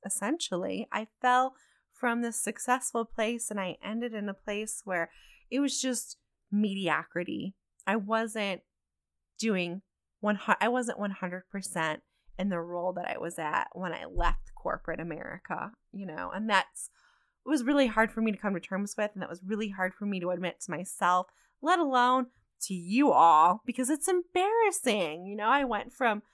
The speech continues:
great success to getting a bad review, and I never got a bad review before. It was awful.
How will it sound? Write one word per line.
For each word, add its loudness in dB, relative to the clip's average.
great 0
success -2
to -2
getting -2
a 4
bad -2
review, 0
and 0
I -4
never 2
got 0
a -4
bad 2
review -8
before. 0
It 0
was -6
awful. 4